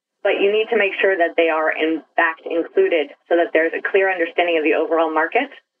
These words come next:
there's a clear understanding of what the objectives are and how those priorities are coming together, without those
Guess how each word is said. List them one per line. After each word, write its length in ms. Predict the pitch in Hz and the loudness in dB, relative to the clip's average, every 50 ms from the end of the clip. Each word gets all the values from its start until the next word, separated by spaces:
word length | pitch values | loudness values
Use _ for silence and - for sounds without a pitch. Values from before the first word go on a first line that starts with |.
| _ _ - | _ _ -2
there's 160 | 165 170 170 | -2 -2 -2
a 80 | 170 - | -2 -4
clear 160 | - 190 180 | -2 0 0
understanding 560 | 175 170 165 165 - 180 170 170 165 156 151 | 0 0 -4 -4 -2 -2 -2 0 0 0 0
of 80 | 147 151 | 0 0
what 160 | 165 160 - | 0 2 2
the 80 | 147 | 0
objectives 480 | 151 151 - 147 151 - - 175 170 180 | 0 2 0 0 0 0 -2 -2 0 0
are 160 | 190 185 190 | 0 0 0
and 160 | - 160 160 | -2 -4 -4
how 160 | 156 160 160 156 | -2 -2 0 0
those 240 | 160 160 156 - _ - | 0 -2 -2 -6 _ -4
priorities 480 | - 135 139 135 151 165 170 175 170 170 | -2 -2 0 0 -2 -2 -2 -2 -2 -4
are 80 | 151 | -4
coming 320 | - - 160 160 160 160 160 | -4 -6 -6 -4 -4 -4 -4
together, 400 | - - 165 160 170 190 214 - _ _ _ _ _ _ _ _ _ _ _ _ | -4 -2 -2 0 0 -2 -4 -6 _ _ _ _ _ _ _ _ _ _ _ _
without 320 | - 170 175 196 190 185 190 | -6 -2 0 0 0 2 0
those 160 | 196 185 185 | -2 -2 -2